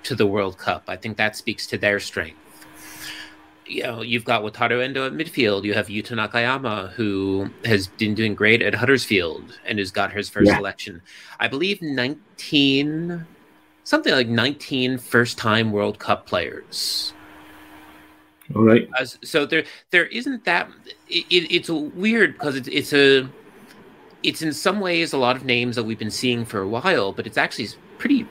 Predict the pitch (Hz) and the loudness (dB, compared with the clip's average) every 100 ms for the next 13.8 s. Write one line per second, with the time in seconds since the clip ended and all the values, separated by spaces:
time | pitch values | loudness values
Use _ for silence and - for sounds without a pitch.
0 | - - - - 185 165 - 139 135 123 | -12 -14 -8 4 8 8 4 0 2 4
1 | 131 123 123 113 - 156 165 131 85 - | 4 2 -4 -4 -4 -2 -2 -4 -6 -10
2 | 104 110 101 113 117 107 107 117 107 104 | -2 0 2 2 4 2 0 0 2 4
3 | 104 101 - - - - 110 110 120 110 | 4 0 -6 -18 -20 -14 -8 -4 0 0
4 | 120 - 107 104 104 104 98 95 - - | 0 -4 -4 -2 0 -2 -4 -8 -20 -20
5 | - _ - 117 120 117 120 117 - 110 | -20 _ -4 -2 -2 -2 0 -2 -2 -6
6 | 107 107 107 107 101 110 104 101 - - | -4 -2 -4 -6 -2 0 0 -4 -10 -16
7 | - 113 107 104 - 107 113 104 98 104 | -4 -2 -2 -2 -4 -4 2 4 4 4
8 | 101 101 104 95 113 98 - - - - | 4 2 -2 -6 -6 -8 -6 0 2 4
9 | 147 143 120 - - 127 113 107 104 104 | 4 4 4 0 -2 -4 -4 -6 -8 -2
10 | 120 110 156 131 117 143 147 - 147 147 | -2 2 2 4 2 -2 -6 0 4 4
11 | 151 147 151 151 143 151 147 180 165 165 | 2 2 2 2 0 -2 -4 0 0 0
12 | 180 214 226 113 104 113 117 131 151 190 | 2 4 4 0 -2 0 2 0 -2 -4
13 | 185 110 101 101 98 98 95 | -4 0 2 2 0 -6 -12